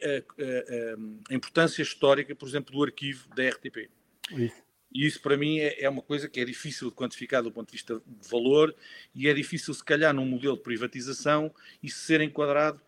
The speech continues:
Speaker 1: nessa, como um ativo ou como é que isso vai ser utilizado do ponto de vista de uma empresa privada.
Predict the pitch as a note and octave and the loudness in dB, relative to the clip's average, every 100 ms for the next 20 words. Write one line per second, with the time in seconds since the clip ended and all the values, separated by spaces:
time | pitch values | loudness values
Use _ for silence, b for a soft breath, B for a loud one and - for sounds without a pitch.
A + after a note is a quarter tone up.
0 | b b - C#3+ D3 - C#3 D3 C#3+ D3+ | b b -4 0 0 -2 -6 -4 -6 -6
1 | D3 C#3+ C#3+ - F3+ A3 G#3 F#3 F3+ C3+ | -4 -2 -2 0 2 4 2 -2 -2 2
2 | C#3+ D#3 E3+ E3+ D#3+ - C#3+ D#3 D3 E3 | 4 6 6 4 2 -4 -4 -4 -4 -8
3 | - D3+ C#3+ D#3+ D3+ C#3+ C3+ C#3+ D#3+ - | -6 -6 -4 -4 -4 -6 -4 -2 -2 -4
4 | C3+ C#3+ C#3+ D#3 - D#3 D3+ D#3 C#3 C3+ | -14 -10 -10 -10 -14 -12 -8 -8 -8 -8
5 | A2+ G#2 | -6 -6